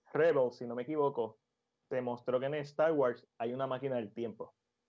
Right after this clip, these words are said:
O sea, canónicamente en Star Wars existen las máquinas del tiempo. Y con eso fue que rescataron el personaje de Ahsoka Tano de la muerte, porque Darth Vader la iba a matar.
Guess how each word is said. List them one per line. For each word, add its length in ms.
O 100
sea, 200
canónicamente 840
en 80
Star 260
Wars 180
existen 360
las 100
máquinas 360
del 140
tiempo. 360
Y 120
con 180
eso 180
fue 120
que 100
rescataron 540
el 100
personaje 480
de 100
Ahsoka 380
Tano 420
de 300
la 140
muerte, 420
porque 260
Darth 240
Vader 240
la 120
iba 100
a 40
matar. 280